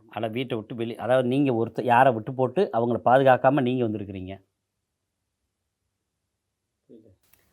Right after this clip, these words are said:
Speaker 1: அதாவது, உங்க வீட்ல இருந்து காணாம போனவங்க யாராவது இருக்காங்களா?
Speaker 2: இல்ல.
Speaker 1: ஒண்ணு. உங்க வீட்டை விட்டு கோச்சிட்டு போனவங்க யாராவது இருக்காங்களா?
Speaker 2: இல்ல.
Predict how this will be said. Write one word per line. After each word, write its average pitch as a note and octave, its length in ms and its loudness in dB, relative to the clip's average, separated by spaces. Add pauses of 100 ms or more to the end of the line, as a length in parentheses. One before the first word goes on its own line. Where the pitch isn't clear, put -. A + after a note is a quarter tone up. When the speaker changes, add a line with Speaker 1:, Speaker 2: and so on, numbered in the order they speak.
Speaker 1:
அதாவது, G2+ 320 0
உங்க A2 240 2
வீட்ல A#2+ 360 -2
இருந்து G2 240 -2
காணாம G#2+ 440 -2
போனவங்க F#2 360 -4
யாராவது F2+ 280 0
இருக்காங்களா? D#2 380 -10 (440)
Speaker 2:
இல்ல. A2 180 -18 (180)
Speaker 1:
ஒண்ணு. D#2+ 340 -8 (480)
உங்க A2+ 160 2
வீட்டை C#3 320 2
விட்டு G#2 180 -2
கோச்சிட்டு B2+ 420 2
போனவங்க F#2+ 360 -2
யாராவது F2 320 -2
இருக்காங்களா? D#2 380 -12 (920)
Speaker 2:
இல்ல. - 180 -20